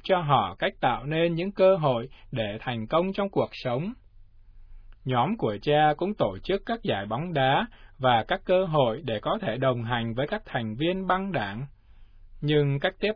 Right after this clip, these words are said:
cận chính vẫn là về tinh thần. Cha Guerra thường nói về việc biết được trái tim của những người cha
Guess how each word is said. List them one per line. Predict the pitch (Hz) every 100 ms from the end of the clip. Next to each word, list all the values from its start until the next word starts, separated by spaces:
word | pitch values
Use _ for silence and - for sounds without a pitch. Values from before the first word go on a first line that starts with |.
| -
cận | 127 113 123
chính | 135 156 196
vẫn | 208 214
là | 147
về | 120 120 107 -
tinh | 175 185
thần. | - 120 107 101 - - - - - - - - - - -
Cha | 147 139 131 127
Guerra | 135 135 135 135 135 135
thường | 127 107
nói | 113 123 202 175
về | 123
việc | 120 113
biết | 147 214
được | 143 113
trái | - 131 -
tim | 180 185 202
của | 117
những | 110 170
người | 196 131 101
cha | 165